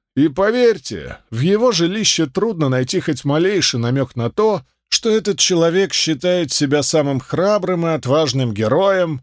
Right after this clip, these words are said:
который когда-либо рождался в нашей стране. Нику было приятно это слышать.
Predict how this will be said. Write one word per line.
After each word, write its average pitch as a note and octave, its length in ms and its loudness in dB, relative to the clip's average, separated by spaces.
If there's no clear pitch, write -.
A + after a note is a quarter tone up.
который B2+ 400 0
когда-либо C#3+ 580 2
рождался C3 640 0
в G#2+ 60 -2
нашей A#2+ 340 0
стране. G#2+ 600 -2
Нику A#2+ 300 0
было A2+ 240 0
приятно A2 520 -4
это D#2+ 180 -12
слышать. - 520 -10